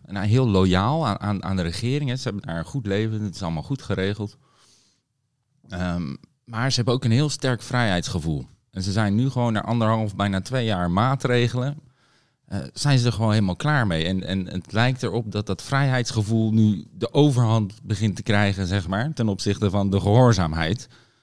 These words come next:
Dat was hoe, hoe Angelo het uitlegde. En hij zegt, ja, die truckers, die, die zijn nu, die hebben nu het voortouw genomen.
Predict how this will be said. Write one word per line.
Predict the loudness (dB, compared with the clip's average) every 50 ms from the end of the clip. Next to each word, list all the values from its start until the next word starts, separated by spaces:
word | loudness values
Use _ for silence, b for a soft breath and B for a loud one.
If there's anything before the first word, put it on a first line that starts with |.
| b
Dat | _ -6 -4 -4
was | -4 -4 -2
hoe, | -2 -2 -2 -2 -2
hoe | -4 -4 -4 -4
Angelo | -2 0 0 2 2 2 2 2 2 4 2
het | 2 0
uitlegde. | 0 0 2 2 2 4 2 2 0 0 -2 -4 -4 -4 -6 -8 _ _ _ _ _ _ _ _ _ _ _ _ _ _
En | -8 -6 -4 -2 -2
hij | -2 -2 -2
zegt, | -2 -4 -6 -4 -2
ja, | -2 -2 -2 -2 -6 -12 _ _ _ _ _
die | -16 -12 -10 -10 -4
truckers, | -2 0 2 2 2 4 2 2 2 0 -4 -8
die, | -8 -6 -4 -4 -2
die | 0 0 2
zijn | 2 4 4 4 4 4
nu, | 4 2 2 0 -4 -8 _ _ -14 -12
die | -10 -4 2 2
hebben | 4 4 6 4
nu | 6 4
het | 4 2
voortouw | 0 -2 -2 -2 -2 0 0 2 4 4
genomen. | 4 4 2 0 0 0 0 0 0 0 -2